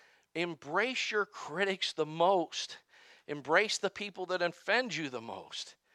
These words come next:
That's why I got married. <laughs> No. <laughs> No. You know, my poor wife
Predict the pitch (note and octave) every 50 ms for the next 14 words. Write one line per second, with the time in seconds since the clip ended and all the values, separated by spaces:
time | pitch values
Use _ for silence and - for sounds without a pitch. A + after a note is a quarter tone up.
0 | _ _ _ _ _ _ _ _ _ _ _ - _ _ - A#2+ - C3+ B2+ B2
1 | A#2+ A#2 A2 - - F#2+ G2 B2 D3+ E3 - - - - - - - - - -
2 | - A4 - A4 F#4 - F4 F4 - - - - - D4+ A3+ - C#4 - - E4
3 | - - - C#4 - - E4 C#4 - - E4+ - - - B3 - - F3 - -
4 | - B3+ F#3+ - C4+ - - - - - - - - - - - - - - -
5 | - - F3 F3+ F3 - - G3 A3 A#3+ G#3 F#3 F#3 F#3 F#3+ A#3 C4 C4 - -